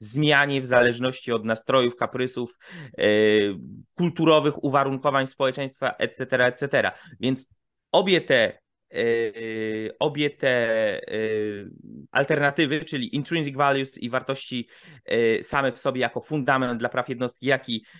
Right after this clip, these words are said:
y, subiektywne, y, subiektywnie rozpoznany, y, um-, subiektywnie rozpoznana umowa społeczna,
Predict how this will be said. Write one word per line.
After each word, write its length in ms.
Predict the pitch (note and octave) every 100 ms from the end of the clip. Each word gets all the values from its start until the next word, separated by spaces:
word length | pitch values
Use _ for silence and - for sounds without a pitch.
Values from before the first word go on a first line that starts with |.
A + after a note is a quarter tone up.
| C#3 -
y, 640 | - A#2+ A#2 A2+ A2 - - _ _ _
subiektywne, 1200 | - - E3 D3+ D3+ - F3 C#3 C#3 C#3+ C3 B2 - _ _ -
y, 220 | A2+ -
subiektywnie 720 | - D3 - F3 C#3+ D3 C#3
rozpoznany, 1160 | - C3 C3+ - C#3 B2 C#3+ C3+ C3 B2+ A#2+ A#2 _ _ _ _ -
y, 480 | A2+ A2+ A2+ A2 G#2 - _ _ _ _ _ _ _
um-, 360 | D3+ D#3 A2+ D#3
subiektywnie 540 | E3+ E3 D3+ F3+ E3
rozpoznana 400 | C#3+ - D3 C#3+
umowa 260 | C#3 C#3+ C#3
społeczna, 560 | - C#3+ C3+ E3+ F3+